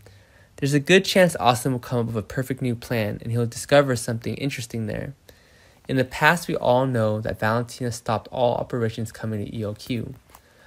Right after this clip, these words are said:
But nevertheless, he still keeps his own shares. And G H fans all recall that Valentina is deceived by Brooke when she said she was pregnant with his child. And he didn't hesitate to leave the executive position only to have her agree to give him the chance to welcome their child.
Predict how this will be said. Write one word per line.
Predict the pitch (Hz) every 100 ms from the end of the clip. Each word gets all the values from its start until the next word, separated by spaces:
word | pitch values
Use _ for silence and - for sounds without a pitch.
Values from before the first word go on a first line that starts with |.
| - _
But | - 104
nevertheless, | 117 113 120 110 117 135 160 - - _ _ _ - _
he | 139
still | 120 147
keeps | 147 - 135
his | 123
own | 120 107
shares. | - 110 - - - - _ - - - _ -
And | 131
G | 117 143
H | 175 -
fans | 190 175
all | - 131 135
recall | 170 160 - 113 110
that | 120
Valentina | 117 120 135 - 147
is | 139
deceived | 135 - 151 139
by | 98
Brooke | 101 - - - _ - _ _
when | -
she | 131
said | 117 143 139
she | 156
was | 139
pregnant | - - 117
with | 110
his | 107
child. | - 127 117 - - _ _ - - _ _
And | 135
he | 123
didn't | 151 151
hesitate | 135 151 160 170 160
to |
leave | 123 131 131
the | -
executive | 113 117 147 135
position | 131 113 120 -
only | 123 127
to | 139
have | 120 113 113
her |
agree | 113 117 135 127
to | 117
give | 120 113
him | - 113
the | 107
chance | - 131 123 110
to | - 113
welcome | 110 117
their | -
child. | - 110 -